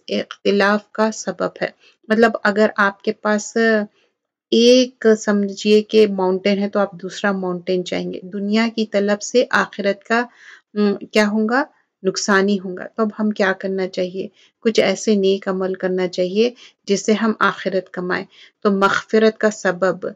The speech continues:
बनाने वाले अमल क्या है कि हम अच्छे काम करें, जैसा कि कोई एक, म, अच्छे स्कूल्स ओपन कर रहे हैं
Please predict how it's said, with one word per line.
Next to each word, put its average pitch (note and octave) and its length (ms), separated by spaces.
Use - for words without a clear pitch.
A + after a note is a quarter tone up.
बनाने G3 480
वाले F#3+ 400
अमल F3 340
क्या - 120
है G#3+ 320
कि G3+ 340
हम G#3 500
अच्छे G3 340
काम F3 340
करें, F3 440
जैसा F#3 360
कि F#3 400
कोई A3 340
एक, G#3 400
म, F#3 480
अच्छे F#3 340
स्कूल्स F#3+ 540
ओपन F3+ 320
कर F3 220
रहे F3 180
हैं F3 100